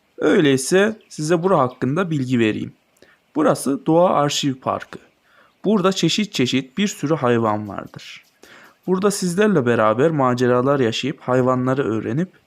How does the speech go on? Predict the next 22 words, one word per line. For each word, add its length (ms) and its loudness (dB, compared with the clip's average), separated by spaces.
onları 440 -2
bulacağız. 720 -2
Ben 220 2
burada 220 2
görevliyim 600 4
arkadaşlar. 760 -6
Buradaki 420 -2
hayvanlara 680 0
bakıp 400 -4
onları 380 -2
koruyorum. 520 0
Buralarda 520 2
saklanmış 800 -2
bir 80 -2
hayvan 420 0
görüyor 360 0
musunuz? 640 -6
Aa, 580 2
burada 340 2
bir 160 -2
kedi 300 0
var. 360 -4